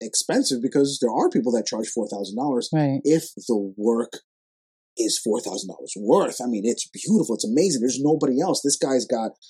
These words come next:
Speaker 1: or this girl has awards, has magazines.
Speaker 2: Mm-hmm.
Speaker 1: Yeah, you're paying for
Speaker 2: Mm,
Speaker 1: what
Speaker 2: that.
Speaker 1: is going to be an amazing tattoo. However, if the guy, if the tattooist is, uh, charging four grand for something this small that you know anybody could do for,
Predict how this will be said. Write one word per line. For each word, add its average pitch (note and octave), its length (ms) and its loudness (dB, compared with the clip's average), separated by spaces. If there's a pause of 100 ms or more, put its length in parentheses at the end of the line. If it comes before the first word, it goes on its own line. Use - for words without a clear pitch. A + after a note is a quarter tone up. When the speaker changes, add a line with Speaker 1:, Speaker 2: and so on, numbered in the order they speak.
(120)
Speaker 1:
or C#3 160 6
this C#3 140 6
girl A#2 340 2 (220)
has A2 400 2
awards, E3 600 4
has D#3+ 180 -6
magazines. D#3+ 500 2
Speaker 2:
Mm-hmm. D3 140 4 (120)
Speaker 1:
Yeah, G#3+ 200 6 (100)
you're G#3 160 6 (200)
paying G3+ 320 2
for C#3+ 340 4 (140)
Speaker 2:
Mm, D3 160 4
Speaker 1:
what D#3 180 6
Speaker 2:
that. D3 240 2
Speaker 1:
is D3+ 280 4
going C#3+ 200 4
to C3+ 60 0
be D3 120 6
an C3+ 140 4
amazing B2+ 560 4
tattoo. A#2 340 2 (280)
However, F3+ 360 6
if A2+ 100 -2
the - 80 0
guy, C#3+ 340 4 (200)
if C3 220 0
the C3 200 0
tattooist D3 600 2
is, A#2+ 580 2 (100)
uh, G#2 360 -4
charging B2 300 0
four B2 200 0
grand A#2 240 -4
for A2+ 60 -6
something G#2 300 -4
this A#2 180 -2
small C3 300 -2 (140)
that A#2+ 140 0
you D3+ 240 4
know A#2 480 0 (300)
anybody C3+ 380 2
could A#2 180 -8
do C#3 220 6
for, A2 220 -4